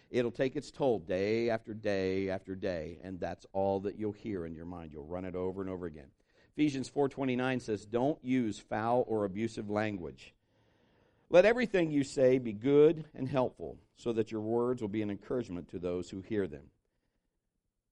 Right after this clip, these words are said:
Now, it says, "Let everything." It doesn't say, "Let some things." Let most of the things or part of the things. So again, this applies to everybody. It applies to me.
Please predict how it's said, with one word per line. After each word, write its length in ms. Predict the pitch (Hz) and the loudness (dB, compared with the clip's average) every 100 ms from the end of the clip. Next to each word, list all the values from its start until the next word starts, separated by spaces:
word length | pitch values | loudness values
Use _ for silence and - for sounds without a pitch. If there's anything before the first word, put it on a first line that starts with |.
| _ | _
Now, 300 | - 117 113 - 104 - - _ _ - | -4 -2 -2 -6 -16 -20 -20 _ _ -12
it 100 | 117 | -6
says, 220 | 123 113 | -4 2
"Let 200 | 131 127 | 6 6
everything." 480 | 123 113 101 76 85 | 4 0 -6 -12 -8
It 60 | |
doesn't 320 | 95 110 120 104 | -6 -6 -8 -4
say, 180 | 113 | 0
"Let 180 | 113 113 | 2 0
some 260 | - 110 104 | -2 -8 -6
things." 460 | 95 87 95 - _ _ _ _ _ - | -8 -8 -10 -12 _ _ _ _ _ -6
Let 220 | 101 - _ _ _ _ _ _ _ | -4 -4 _ _ _ _ _ _ _
most 300 | 113 117 110 | -4 -4 -4
of 160 | 95 82 | -10 -12
the 80 | 82 | -12
things 380 | 90 90 98 | -10 -10 -10
or 80 | 85 | -10
part 280 | 76 - 107 | -10 -8 -8
of 120 | 90 | -8
the 40 | 85 | -14
things. 440 | - 82 85 - _ _ _ _ | -14 -12 -14 -16 _ _ _ _
So 160 | - 127 | -6 -4
again, 200 | 127 113 | -2 -4
this 140 | 113 | -6
applies 380 | - 139 139 - | -8 -4 -4 -4
to 80 | 120 | -6
everybody. 340 | 110 82 76 | -4 -6 -8
It 80 | 82 - | -14 -10
applies 260 | 87 101 | -8 -8
to 100 | - | -8
me. 240 | 107 98 | -8 -8